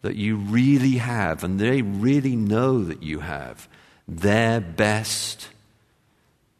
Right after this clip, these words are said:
at your heart. It's love and truth. It's a balance. But he got it entirely wrong.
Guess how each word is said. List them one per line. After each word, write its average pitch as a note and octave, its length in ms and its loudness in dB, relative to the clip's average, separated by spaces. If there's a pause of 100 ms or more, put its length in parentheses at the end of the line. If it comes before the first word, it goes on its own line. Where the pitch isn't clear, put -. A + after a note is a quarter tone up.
(260)
at F#2 220 -8
your F#2+ 280 -2
heart. E2 480 -10 (3000)
It's - 240 -12
love F#2+ 600 -4 (720)
and D#2+ 180 -6
truth. - 420 -12 (480)
It's - 280 -8
a A2+ 60 -10
balance. - 600 -12 (540)
But C#3 120 0
he F#3 140 2
got G#2+ 180 2
it G#2 60 -2
entirely A2+ 460 0
wrong. F#2 340 -4